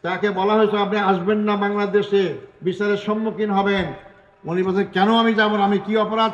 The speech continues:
করেছি?" মৃত্যু হলে আমেরিকাও তো হবে, বাংলাদেশেও হবে। তিনি বা-, তিনি আমেরিকা থেকে বাংলাদেশে এসেছেন, বিচারের সম্মুখীন হয়েছেন, তাকে ফাঁসি দিয়ে শাহাদত করা হয়েছে।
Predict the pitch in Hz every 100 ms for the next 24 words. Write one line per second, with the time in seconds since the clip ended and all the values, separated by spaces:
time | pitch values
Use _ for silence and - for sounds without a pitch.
0 | - 214 202 202 180 131 - - _ -
1 | 147 208 - 233 202 202 190 202 202 202
2 | 196 202 185 185 180 185 190 185 185 185
3 | 180 170 170 143 - - - - - -
4 | 180 190 190 - - 196 202 196 202 208
5 | 202 208 202 196 214 220 220 220 226 214
6 | 226 220 226 202 - - - _ _ 156
7 | 190 220 226 - 226 240 220 240 220 233
8 | 220 233 240 196 - - - - 170 175
9 | 190 208 202 180 196 185 180 185 180 -
10 | 175 156 151 139 - 113